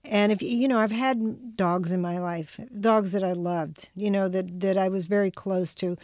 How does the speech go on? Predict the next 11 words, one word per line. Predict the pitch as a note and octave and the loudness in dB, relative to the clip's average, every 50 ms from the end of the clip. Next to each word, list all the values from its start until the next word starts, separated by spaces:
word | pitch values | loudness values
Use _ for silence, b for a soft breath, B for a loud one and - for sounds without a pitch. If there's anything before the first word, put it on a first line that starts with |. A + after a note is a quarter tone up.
| B B B B B - | B B B B B -2
And | G#3+ G#3+ A3 A3+ - - | 0 2 2 0 -2 -4
to | - A#3+ | -4 -2
watch | A3 A#3+ C#4+ E4+ E4+ - - - | 0 2 2 2 0 -2 -4 0
dogs | - C4+ C4+ C4+ B3+ G#3+ - A3 | 4 4 4 4 4 0 -2 -2
respond | G#3 F#3 - - A#3 G#3+ A3 A#3 A3+ | -2 -2 -2 0 0 2 2 2 0
to | - A3 G3+ | 0 -2 -4
a | F#3 | -4
threat, | E3+ - - F#3+ G3 F#3+ F#3 F#3+ - - - A#3 - | -4 -6 -4 -4 -2 -2 -2 -4 -8 -12 -16 -10 -6
a | F#3+ | -4
subtle | - - - A3+ A3 A3+ B3 A3 F3+ | -4 -2 0 0 0 0 0 -2 -4
threat | - - - E3+ F#3 F#3 F#3+ - - | -6 -8 -8 -8 -6 -6 -8 -10 -14